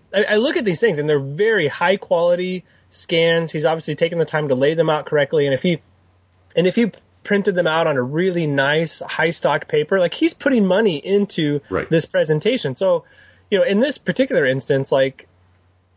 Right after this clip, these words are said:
Speaker 1: I would be more than happy to sign something like
Speaker 2: Right.
Speaker 1: this because, uh, you've obviously put the time and effort and, uh, and money into, uh,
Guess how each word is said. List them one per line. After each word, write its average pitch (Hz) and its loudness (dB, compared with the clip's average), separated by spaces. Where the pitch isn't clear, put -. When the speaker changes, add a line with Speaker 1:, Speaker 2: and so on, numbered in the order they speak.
Speaker 1:
I 208 2
would 151 -2
be 156 -2
more 226 0
than 214 0
happy 139 -2
to 135 -4
sign 139 -4
something 139 0
like 127 4
Speaker 2:
Right. 123 -2
Speaker 1:
this 143 2
because, 139 0
uh, 160 0
you've 175 2
obviously 170 0
put 156 0
the 131 -4
time 147 0
and 127 -2
effort 135 2
and, 120 0
uh, 143 0
and 135 2
money 139 0
into, 131 2
uh, 117 0